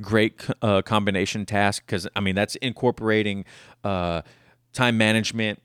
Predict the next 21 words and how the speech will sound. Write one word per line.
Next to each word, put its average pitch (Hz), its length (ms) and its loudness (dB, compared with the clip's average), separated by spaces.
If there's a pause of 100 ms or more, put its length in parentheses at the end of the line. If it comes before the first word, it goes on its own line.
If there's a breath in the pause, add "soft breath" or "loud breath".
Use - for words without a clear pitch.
Psh, - 220 -10 (200)
I'm 104 80 -6
communicating 110 580 0
with 104 140 -2
my 98 100 -2
wife, 92 580 -2 (360)
family 113 380 2
time. 110 560 -6 (480)
It, 113 160 -2
you 147 120 2
know, 120 100 6
there's, 110 200 4
like, 113 120 2
so 143 140 4
many 117 180 2
activities 107 460 2
that 95 140 0
go 101 180 4
on 95 260 0
with 98 200 -2
that. 143 300 -4